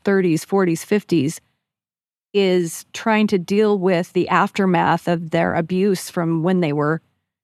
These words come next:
you know, seven, nine, thirteen, seventeen, twenty-one, the number one thing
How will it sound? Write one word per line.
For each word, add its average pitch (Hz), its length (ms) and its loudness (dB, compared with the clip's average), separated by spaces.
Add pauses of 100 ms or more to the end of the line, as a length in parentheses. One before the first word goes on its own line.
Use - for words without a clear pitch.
(120)
you 208 100 -2
know, 151 200 0
seven, 170 640 0
nine, 160 480 0
thirteen, 175 760 0
seventeen, 175 800 0
twenty-one, 180 840 0 (2250)
the 202 100 0
number 226 480 2
one 214 300 0
thing 185 580 -4